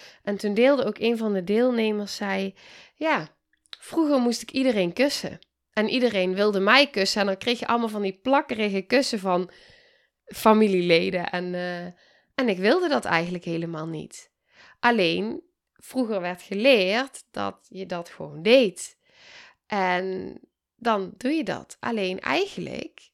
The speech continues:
voelde het al heel grensoverschrijdend. En mag je dan, ehm, en dat is, dat is, dat is natuurlijk helemaal aan jezelf en in je eigen opvoeding, ehm, maar mag je je kind leren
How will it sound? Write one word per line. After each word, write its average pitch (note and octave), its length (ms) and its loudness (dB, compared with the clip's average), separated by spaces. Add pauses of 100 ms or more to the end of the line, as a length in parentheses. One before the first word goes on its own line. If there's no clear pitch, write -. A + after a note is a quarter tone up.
voelde D4 440 -2
het F3 540 -6 (600)
al G#3+ 180 2
heel G3 220 2
grensoverschrijdend. F#3 1400 -8 (880)
En G#3 140 0
mag A#3 240 2
je D#4 180 -4
dan, A3 600 -2 (760)
ehm, G2+ 480 -18 (220)
en G3 140 -2
dat G3 180 -2
is, G3+ 200 -10
dat G3+ 180 -8
is, G3 220 -10
dat F#3+ 140 -8
is G3 120 -16
natuurlijk G3 280 -16
helemaal G#3+ 400 -4
aan F#3+ 220 -2
jezelf G3+ 460 -2
en F#3+ 320 -8
in - 340 -6
je G3 80 -2
eigen - 340 -4
opvoeding, G3 680 -6 (480)
ehm, G3 380 -8 (120)
maar G3+ 200 -4
mag A#3 260 -2
je A#3 240 -6
je G#3+ 120 0
kind G#3 340 -4
leren G#3+ 680 0